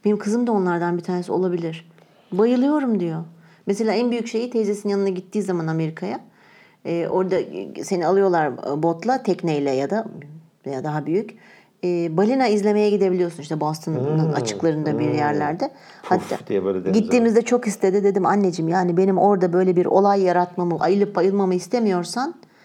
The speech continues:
Speaker 1: ya, bir götürttürme yani." Ve gidemedik ve hep onu başıma kalkar. Ne olur da sanki gözünü kapatırsan
Speaker 2: Başıma
Speaker 1: da fa-
Speaker 2: kakar.
Speaker 1: Başıma?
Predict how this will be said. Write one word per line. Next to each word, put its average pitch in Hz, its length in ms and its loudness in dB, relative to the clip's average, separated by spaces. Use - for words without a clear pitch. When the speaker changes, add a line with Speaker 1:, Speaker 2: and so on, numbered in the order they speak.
Speaker 1:
ya, 190 120 0
bir - 240 -10
götürttürme 196 680 -2
yani." 151 240 -4
Ve 208 60 0
gidemedik 196 520 -2
ve 220 80 0
hep 233 120 -2
onu 202 160 0
başıma 170 300 -4
kalkar. 143 400 -8
Ne 269 80 2
olur 285 300 4
da 277 60 2
sanki 277 460 -2
gözünü 269 340 2
kapatırsan 277 600 -2
Speaker 2:
Başıma 240 60 0
Speaker 1:
da 254 40 0
fa- 247 160 -2
Speaker 2:
kakar. - 360 -8
Speaker 1:
Başıma? 233 360 -2